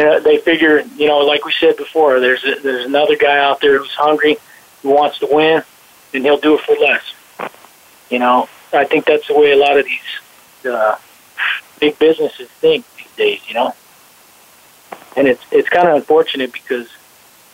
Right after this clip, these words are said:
you know, then I think that kills, kills your loyalty,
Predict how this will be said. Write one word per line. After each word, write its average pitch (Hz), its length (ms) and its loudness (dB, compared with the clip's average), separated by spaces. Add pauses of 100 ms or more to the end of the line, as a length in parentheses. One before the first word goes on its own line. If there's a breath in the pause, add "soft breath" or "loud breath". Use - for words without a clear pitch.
(440)
you 120 100 -8
know, 120 200 -2
then 143 340 0
I 123 140 -2
think 131 220 -8
that 135 160 -2
kills, 139 460 0 (140)
kills 135 260 0
your 123 120 -2
loyalty, 123 640 -2